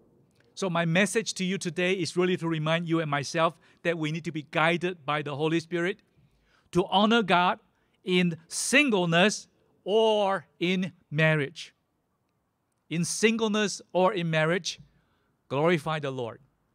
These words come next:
God is pleased with you. Okay? Seek the Lord. Do what you feel is the direction you want to take. And God will bless you as you move in that direction. Now, as I conclude the message, I just want to give you two reminders. First,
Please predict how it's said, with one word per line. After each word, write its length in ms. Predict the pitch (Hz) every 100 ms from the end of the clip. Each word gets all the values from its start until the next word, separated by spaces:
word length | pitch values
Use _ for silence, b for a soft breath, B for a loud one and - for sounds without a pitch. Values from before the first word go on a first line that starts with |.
| _ -
God 200 | 180 208
is 140 | 170
pleased 400 | - 180 196 156
with 180 | 147 131
you. 200 | 120 107 _ _ _ _ _
Okay? 280 | - 135 143 _ _ _ _ _ -
Seek 400 | - 180 214 -
the 100 | 208
Lord. 340 | 196 190 208 _ _ _ _ -
Do 200 | 180 226
what 220 | 214 190
you 100 | 175
feel 460 | - 180 180 202 - _
is 220 | 180 175 -
the 80 |
direction 440 | 147 170 180 - 175
you 80 | 165
want 160 | 165
to 100 | 151
take. 240 | 165 185 _ _ _ _ _ _
And 180 | 143 139
God 140 | 147
will 80 | 139
bless 360 | 131 131 123 123
you 180 | 117 -
as 180 | 135 131
you 80 | 131
move 240 | 123 131
in 120 | - 120
that 120 | 123
direction. 460 | 117 113 - - 113 _ _ _ _ _ _ _ _ _ b b b
Now, 80 | 156
as 180 | 175 151
I 120 | 226
conclude 340 | 226 190 196 185
the 80 |
message, 480 | 160 156 156 208 - _ _ - -
I 60 |
just 160 | 156 175
want 80 | 170
to 80 |
give 160 | 156 151
you 80 | 156
two 160 | 165
reminders. 640 | 151 131 135 131 120 110 -
First, 380 | - 175 220